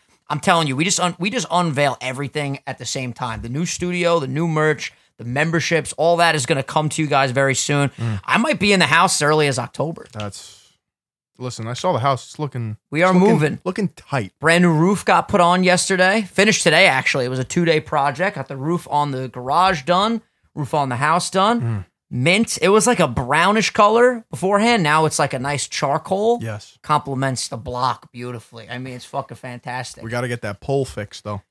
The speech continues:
Speaker 1: Yeah, so if any of you guys know about this and you could educate me a little bit more, that'd be great. But basically, there's a telephone pole right in front of my house that's crooked.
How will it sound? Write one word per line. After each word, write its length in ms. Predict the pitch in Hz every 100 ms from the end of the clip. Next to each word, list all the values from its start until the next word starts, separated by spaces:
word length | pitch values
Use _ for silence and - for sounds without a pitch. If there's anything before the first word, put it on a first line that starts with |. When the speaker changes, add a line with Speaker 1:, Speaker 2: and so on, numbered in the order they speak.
| -
Speaker 1:
Yeah, 220 | 151 123
so 400 | - 160 131 127 -
if 140 | 147 180
any 160 | 185
of 80 | 240
you 80 | 240
guys 300 | 214 202 143
know 260 | 151 156
about 300 | 147 135 135
this 320 | 147 139 - 131
and 100 | 143
you 80 |
could 140 | 131 147
educate 440 | 143 143 - 139
me 100 | 135
a 40 | 131
little 160 | 135
bit 140 | 127 131
more, 180 | 139
that'd 160 | 135 135
be 100 | 139
great. 340 | 120 147 131 131
But 100 | 123
basically, 340 | 165 160 160
there's 160 | 147 143
a 40 |
telephone 540 | 117 180 202 190 156 135
pole 300 | - 143 131
right 120 | 143
in 60 | 143
front 160 | 151
of 60 | 139
my 80 | 127
house 240 | 147 139
that's 180 | 120 -
crooked. 480 | - 175 165 117